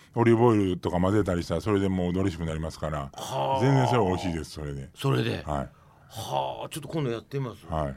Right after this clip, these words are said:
Speaker 2: ごま油でも美味しいですかね。
Speaker 1: あ、ごま油も、油も美味しいですね。
Speaker 2: 美味しいですね。
Speaker 1: はい。はい。
Speaker 2: いや、ということで今日は調味料ということでですね、
Speaker 1: <laughs>
Speaker 2: 今日の放送は、ええ、非常に、まあ、あの、参考になってるし、
Speaker 1: はい。はい。
Speaker 2: もしかするとこの番組始めてから一番今日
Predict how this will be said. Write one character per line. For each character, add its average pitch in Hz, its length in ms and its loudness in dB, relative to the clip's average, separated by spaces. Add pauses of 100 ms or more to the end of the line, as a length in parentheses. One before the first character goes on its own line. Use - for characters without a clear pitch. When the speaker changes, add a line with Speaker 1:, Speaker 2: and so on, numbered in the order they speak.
(140)
Speaker 2:
ご 185 140 -2
ま 269 200 -2
油 262 260 -6
で 123 80 -12
も 107 80 -14
美 101 60 -12
味 101 80 -14
し - 40 -20
い 95 40 -18
で 85 60 -18
す - 60 -20
か 120 60 2
ね。 87 100 -2
Speaker 1:
あ、 82 120 -18 (120)
ご 170 60 2
ま 214 120 8
油 165 140 6
も、 101 200 -4 (160)
油 104 280 2
も 76 60 -6
美 76 80 -4
味 71 100 -10
し - 40 -8
い - 20 -8
で 65 80 -8
す - 80 -20
ね。 92 200 -2 (240)
Speaker 2:
美 139 100 -6
味 143 60 -6
し 131 40 -12
い - 60 -8
で 76 60 -4
す 71 60 -4
ね。 95 280 -10
Speaker 1:
は - 120 -8
い。 - 20 -4
は 64 60 -8 (240)
い。 - 40 -14
Speaker 2:
い 110 40 -6
や、 113 200 -8 (300)
と 165 80 -4
い 185 40 2
う 185 60 -2
こ 185 100 -6
と 151 80 -4
で 127 60 -2
今 180 220 -2
日 - 40 4
は 110 160 -2
調 202 200 0
味 220 120 2
料 139 140 4
と 107 100 -2
い 98 60 8
う - 40 2
こ 107 80 2
と - 100 10
で 90 120 -2
で 147 80 10
す 110 60 0
ね、 101 40 2 (200)
Speaker 1:
<laughs> 131 100 2
Speaker 2:
今 - 0 -
日 143 60 4 (140)
の 107 340 0
放 117 200 2
送 104 280 2
は、 90 220 0 (340)
え 104 240 0
え、 120 60 -4 (380)
非 170 240 2
常 98 160 6
に、 202 100 4 (440)
ま 185 140 6
あ、 - 20 6
あ 175 40 6
の、 175 80 4
参 113 220 10
考 226 120 2
に 226 60 4
な 226 100 8
っ - 20 -2
て 156 180 -2
る 127 140 0
し、 147 140 -4
Speaker 1:
は 117 120 10
い。 87 80 4
は 87 60 -6
い。 - 20 -10 (280)
Speaker 2:
も 214 140 4
し 233 100 -6
か 180 100 2
す 143 60 -2
る 139 80 -4
と 123 100 -2
こ 151 140 -2
の 180 460 2
番 165 200 4
組 156 140 0
始 143 160 0
め 160 80 0
て 143 80 0
か 120 120 0
ら 98 100 4
一 - 260 0
番 226 180 4
今 190 140 4
日 113 80 -2